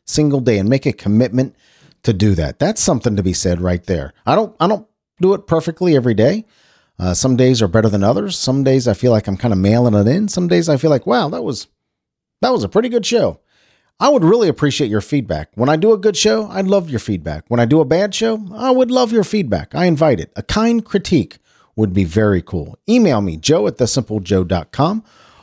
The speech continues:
or send me a text at five one three, three nine nine, six four six eight. If you just wanna say hi, that would be cool as well. And if you like listening to the show, will you share it with your friends on social media? Use the hashtag Simple Joe is my friend. Simple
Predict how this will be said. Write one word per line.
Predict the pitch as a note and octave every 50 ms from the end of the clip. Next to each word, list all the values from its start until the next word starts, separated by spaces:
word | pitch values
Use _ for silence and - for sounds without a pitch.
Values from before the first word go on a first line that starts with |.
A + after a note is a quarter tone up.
| -
or | - C#3 C#3+
send | - G#3+ A3 G#3
me | G3+ E3+
a | C#3
text | - - E3+ D#3+ - - - - G#2
at | - _
five | - C3 C3+ C3 A2
one | A#2+ B2 A2+
three, | - - C3+ C#3+ D3
three | - - B2 A#2
nine | A2 G#2+ G#2 G#2
nine, | G#2 G#2 G#2 G2+
six | - - A2 - -
four | - - G2+ G2 G2
six | - - - G2 - - - F2
eight. | D2+ - -
If | - - -
you | C3+
just | C#3+ E3+ - -
wanna | F3 D3+
say | C#3 - C#3 B2
hi, | G#2+ B2+ B2+ B2+ B2+ B2+ - _ _ _ -
that | G2 E2+
would | D#2 E2+ D#2
be | E2 D#2
cool | - - - E2 E2
as | D#2+ - -
well. | D#2+ D#2 D2 C#2 - _ _ _ _ - - - - - - - -
And | D3
if | D#3 D3 E3+
you | F#3+
like | G3+ G#3 G#3 - G3
listening | G#3+ G#3+ - A#3+ A#3+ A#3 G#3+
to | - A3+
the | G#3
show, | - - A3+ A#3 A#3+ B3+ B3 - _ _ _ -
will | G3+ G#3+
you | A#3 A3
share | - - A#3+ B3 B3+
it | A#3
with | G#3 G3+ E3+ F3+
your | G3+ -
friends | - G3+ G#3 G#3+ G3 G3
on | F#3 D#3
social | - F#3+ F#3 D#3 - F3
media? | F3 F3+ F#3+ F#3+ G#3 G#3+ G3 - -
Use | G#3 A#3 B3+ A#3+
the | A3+
hashtag | E3 D#3+ E3+ D3+ - - E3 D#3+ C#3 -
Simple | - - D#3+ C3+ - D3+
Joe | C3 B2 C3+ C3 C3 C3+
is | G#2 A#2 A#2+ A2
my | G#2 A2 G#2 G#2 G2+
friend. | F#2+ - - E2+ E2 C#2+ C#2 - - _ _ _ _ - - _ _ -
Simple | - - E3+ E3 E3 - F3+ F3+ F3+ F3